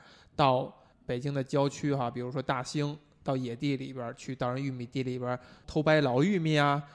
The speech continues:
然后我们拿一个小砖头垒一个小火炉子，找点儿树枝叶子啊，找点儿油毡，就开始烤老玉米。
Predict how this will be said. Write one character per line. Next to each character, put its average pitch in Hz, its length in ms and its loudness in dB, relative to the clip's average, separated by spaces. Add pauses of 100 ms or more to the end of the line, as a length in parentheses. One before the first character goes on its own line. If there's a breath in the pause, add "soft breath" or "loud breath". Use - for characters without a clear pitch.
(200 soft breath)
然 139 140 -4
后 151 100 2
我 127 100 0
们 127 100 -8
拿 127 160 0
一 151 60 2
个 151 80 0
小 147 100 -4
砖 151 220 2
头 147 220 0
垒 135 160 2
一 135 100 -2
个 147 80 2
小 147 160 0
火 147 160 -2
炉 123 320 -6
子， 131 220 2 (320 soft breath)
找 131 120 0
点 131 140 4
儿 127 160 0 (500)
树 143 220 -4
枝 143 260 2
叶 143 300 6
子 123 100 -2
啊， 123 160 -2
找 131 180 -2
点 131 140 2
儿 127 120 0
油 127 220 0
毡， 143 300 2
就 143 120 -2
开 147 180 -2
始 135 80 -2
烤 - 240 -2
老 139 160 4
玉 156 140 -2
米。 131 200 -8